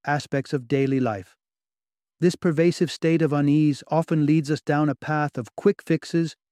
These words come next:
through medication or, in more severe cases, surgical interventions. However, Stanley Rosenberg, a seasoned craniosacral therapist,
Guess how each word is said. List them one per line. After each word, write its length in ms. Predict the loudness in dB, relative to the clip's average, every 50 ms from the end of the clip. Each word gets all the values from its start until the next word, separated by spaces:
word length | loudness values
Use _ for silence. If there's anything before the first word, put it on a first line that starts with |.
| _ -2
through 140 | 0 2 2
medication 680 | 4 2 2 0 0 0 0 0 0 0 0 -2 -4 -2
or, 320 | 0 0 0 0 0 -2 -6 _ _ _ _ -2
in 140 | 0 0
more 160 | 2 2 0 0
severe 360 | -2 -2 -2 0 0 0 0
cases, 540 | -2 -2 -4 -4 -2 -2 -2 -4 -4 -6 -10 _ _ _
surgical 640 | -20 -8 -2 0 0 0 0 -2 -2 -2 -2 -4 -2 -2
interventions. 800 | -4 -4 -2 -4 -4 -4 -4 -6 -6 -10 -14 -16 -16 -20 -20 _ _ _ _ _ _ _ _ _ _ _ _ _ _ _ _ _ _ _
However, 560 | 0 2 2 2 2 2 0 -2 -2 -4 -6 -10 _ _ _ _ _ _ _ _ _ _ _ _
Stanley 540 | -18 -10 -4 0 0 2 4 4 4 4 2
Rosenberg, 840 | 2 4 4 4 2 2 2 0 0 0 -2 -4 -6 -6 -10 -14 -16 _ _ _ _ _ _ _ _ -8
a 100 | -6 -6
seasoned 640 | -6 -6 -2 2 2 2 2 2 2 2 0 0 -2
craniosacral 800 | -2 -2 0 0 2 0 0 -2 -2 -2 -2 -2 -2 -2 -4 -6 -4
therapist, 720 | -4 -2 -2 0 -2 -2 -4 -8 -12 -12 -14 -18 -20